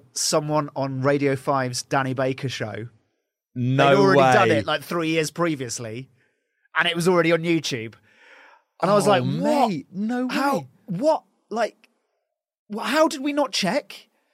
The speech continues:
Speaker 1: 'Cause usually we just check, has this been done before?
Speaker 2: But you,
Speaker 1: Obvious.
Speaker 2: but you, but you'd never imagine someone's done that,
Speaker 1: No.
Speaker 2: though. Like, that's
Speaker 1: Because footballers' names in song titles has been like, you know, Arsene Wenger,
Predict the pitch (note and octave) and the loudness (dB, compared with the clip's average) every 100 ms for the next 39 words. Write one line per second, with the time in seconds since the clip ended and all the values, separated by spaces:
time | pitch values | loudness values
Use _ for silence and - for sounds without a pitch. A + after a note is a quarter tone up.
0 | _ - A3 A3+ D4+ G3+ D#3+ D#3 - G3 | _ -4 -2 2 0 0 -2 -2 -4 -6
1 | E3 - C3 C#3+ B2+ C#3+ C3 A#2+ A#2 C3+ | -6 -8 -6 -6 -6 -6 -4 -4 -4 -6
2 | G2 B3 B3 - C4+ A3+ G3 A#3+ A3 F3+ | 2 4 4 2 0 0 0 0 0 4
3 | G#3+ G3 F#3+ E3 F3+ C#3 C#3 - D3 C3 | 4 4 2 2 0 0 -2 -2 -2 0
4 | D3+ A3 F3 E3 F#3+ F#2 - B2 C3 A#2 | 0 0 -2 0 -2 -2 -6 -4 -2 -2
5 | - - G3+ A#3 - C#4 A#3 A#3 G#3 G#3+ | 0 2 2 0 0 -4 -2 -2 -2 -4
6 | F#3 E3 G3 G3 F#3 E3+ G#3+ G#3+ G3 F3 | -4 -8 -8 -8 -6 -4 -4 -4 -6 -8
7 | - B2+ A2 G#2+ G#2 - C#3+ C#3 F#3 E3 | -6 -6 -6 -10 -10 -10 -8 -8 -10 -14
8 | D#3+ C#3 B2+ - D#3 C#3 A#2+ A2+ A2 _ | -10 -10 -10 -10 -6 -4 -4 -6 -12 _
9 | _ D3 A3 A#3+ A#3+ A#3 B3 B3+ B3 C4+ | _ 0 2 4 2 0 -4 0 0 0
10 | C4+ B3 A#3+ A#3+ C4 B3 B3+ B3 | -2 0 2 0 0 0 0 -2